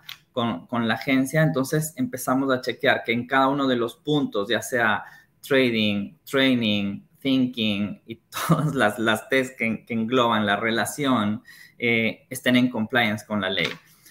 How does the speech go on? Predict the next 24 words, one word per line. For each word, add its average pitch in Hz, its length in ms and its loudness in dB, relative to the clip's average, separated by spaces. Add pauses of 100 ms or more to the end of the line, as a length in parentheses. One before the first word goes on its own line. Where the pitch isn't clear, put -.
(280)
Y, 127 420 2
y 139 80 -6
finalmente, 190 560 0
como 151 180 0
te 147 80 -4
mencionaba 147 540 2
antes, 156 640 -6
eh, 95 640 -8
el 127 180 -4
tema 165 280 2
de, 131 320 4
de, 117 240 2
de 117 100 -2
los 104 220 -2
precios. - 580 -2
Eh, 67 140 -6
es, 127 240 -2
es 139 100 -6
importante 156 640 0
que 147 140 -2
cuando 131 240 4
hay 170 100 4
un 170 300 4
cambio 135 800 4